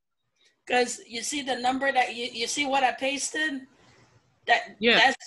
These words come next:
Speaker 1: that's what I had when I entered. But when I
Speaker 2: Mm-hmm.
Speaker 1: go back and, and, you know, when I hit the up key to see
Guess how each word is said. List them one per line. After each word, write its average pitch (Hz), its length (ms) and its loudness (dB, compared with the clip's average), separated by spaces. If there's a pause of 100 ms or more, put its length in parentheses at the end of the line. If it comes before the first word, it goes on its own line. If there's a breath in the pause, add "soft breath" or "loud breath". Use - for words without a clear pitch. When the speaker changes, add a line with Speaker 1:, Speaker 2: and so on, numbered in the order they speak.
(300)
Speaker 1:
that's 254 280 6
what 277 200 6
I - 60 10
had 233 640 8
when 220 140 4
I 214 180 4
entered. 202 560 0 (520)
But 233 180 6
when 220 160 4
I 214 100 4
Speaker 2:
Mm-hmm. 214 100 -2
Speaker 1:
go 247 260 4
back 233 400 4 (120)
and, 208 380 -4
and, 208 340 -8 (380)
you 196 160 -6
know, 220 140 0
when 220 140 -2
I 196 80 -2
hit 240 220 -2
the - 180 -2
up 233 180 0
key 262 300 -2
to 226 120 -4
see 254 260 -4